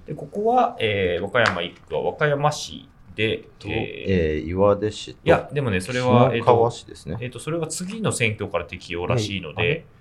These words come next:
Speaker 1: 確か、
Speaker 2: 調べた。
Speaker 1: 和歌山市じゃないかな。まあ、
Speaker 2: いや。
Speaker 1: えーと、
Speaker 2: あ、
Speaker 1: で、
Speaker 2: そっか。
Speaker 1: とりあえず、えーと、
Speaker 2: ごめんなさい。
Speaker 1: ここは、あの、国民民主党の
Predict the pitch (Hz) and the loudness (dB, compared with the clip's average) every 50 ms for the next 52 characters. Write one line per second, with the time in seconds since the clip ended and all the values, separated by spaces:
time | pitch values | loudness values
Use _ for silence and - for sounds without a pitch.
0 | - - - - - - - 143 - - - - - 92 85 78 - - 110 - | -20 -20 -20 -16 -10 -6 -6 -4 -4 -6 -8 -2 2 4 4 4 2 0 -4 -10
1 | 113 98 82 - - - - 101 101 - - - 135 135 139 131 131 131 131 - | -14 -16 -16 -18 -18 -10 -4 -4 -4 -2 -2 -4 -2 -2 -2 -2 -2 -2 -2 -4
2 | - - 71 - 82 82 - - - - - - - - 123 - - - - 127 | -4 -6 -8 -10 -10 -10 -10 -12 -16 -18 -18 -20 -18 -18 -20 -20 -20 -10 -2 2
3 | 139 127 123 - - 101 101 95 90 - - 90 78 - 107 113 - 98 98 - | 4 4 4 4 2 2 2 2 2 0 -2 -4 -4 -4 -6 -10 -14 -14 -6 -4
4 | - - - - - - 135 135 120 117 110 87 69 - - 98 95 82 82 80 | -4 -4 -4 -6 -6 -4 -2 0 0 0 -2 -4 -8 -4 0 0 2 2 0 -2
5 | 78 87 85 78 71 - - - - - - - - - - - - - - - | -2 -2 -4 -4 -4 -6 -12 -16 -20 -20 -20 -20 -20 -20 -20 -20 -20 -20 -20 -20
6 | - - - - - - 151 151 - 185 208 196 170 131 98 73 71 - - 71 | -20 -20 -20 -18 -12 -10 -6 -4 -2 0 2 4 6 6 6 6 4 2 -2 -4
7 | 67 65 73 - 131 139 180 196 208 196 185 180 180 185 185 185 - - - - | -6 -6 -8 -8 -10 -6 -4 -4 -2 0 0 0 0 0 0 0 -2 -4 -6 -4
8 | 165 156 156 156 151 160 160 160 160 151 - - | -2 0 0 0 0 2 2 2 2 0 -2 -4